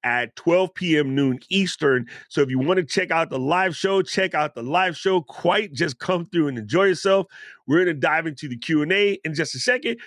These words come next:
But before we go that, I kinda mentioned it earlier. We have our sponsor, Speedify. We really, really love them for doing this.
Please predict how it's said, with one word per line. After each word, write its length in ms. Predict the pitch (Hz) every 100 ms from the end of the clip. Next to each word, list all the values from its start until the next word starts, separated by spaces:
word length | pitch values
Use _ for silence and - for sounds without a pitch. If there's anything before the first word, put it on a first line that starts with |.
| -
But 120 | 139
before 300 | 135 - 185
we 120 | 185
go 200 | 165 277
that, 200 | 240 226 -
I 60 | -
kinda 300 | - 202 226
mentioned 320 | 233 208 208
it 100 | 202
earlier. 400 | 233 233 220 208 196 - _
We 100 | 127
have 180 | 151 185
our 140 | 214 196
sponsor, 380 | 214 214 185
Speedify. 580 | 175 208 214 - 147 120
We 180 | 131 135
really, 340 | 139 214 233 185
really 240 | 196 156
love 260 | 151 190 165
them 220 | 175 160
for 160 | 131
doing 300 | 113 170 180
this. 220 | 175 175